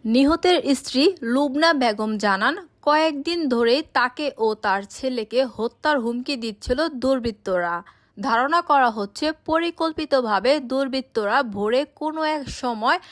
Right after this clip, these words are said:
আমার স্বামীকে হত্যা করেছে। সুষ্ঠু তদন্ত করে সঠিক বিচারের দাবি জানাচ্ছি।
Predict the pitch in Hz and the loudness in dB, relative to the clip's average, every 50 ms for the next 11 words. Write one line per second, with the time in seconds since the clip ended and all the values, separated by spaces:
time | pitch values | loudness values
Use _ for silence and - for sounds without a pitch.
0 | - - - 208 214 214 208 208 202 - - 247 233 233 233 226 - 294 311 247 | -16 -8 -4 -4 -4 -2 -4 -6 -6 -6 -6 -4 -4 -4 -6 -4 -2 -2 -2 -2
1 | 220 226 208 _ - 214 208 - 196 185 180 170 - - 190 160 - _ _ _ | -2 -6 -6 _ -6 -8 -8 -6 -8 -6 -8 -8 -10 -10 -12 -12 -12 _ _ _
2 | _ _ - - - 311 320 - - 392 359 - 277 262 233 240 240 240 - 254 | _ _ -16 -10 -8 -8 -6 -6 -6 -8 -6 -4 -4 -4 -2 -4 -4 -4 -4 -6
3 | 240 - - 214 202 233 277 349 - - - 277 285 311 294 277 285 262 262 254 | -4 -2 -2 0 2 2 0 0 -2 -4 -2 -2 -2 -4 -6 -8 -8 -8 -6 -4
4 | 277 262 262 302 339 339 240 240 233 226 214 214 202 208 196 190 180 180 180 - | -2 0 0 0 -2 -2 0 0 0 0 0 -2 -2 -4 -4 -4 -4 -8 -8 -10
5 | - - 190 170 175 | -14 -12 -12 -12 -14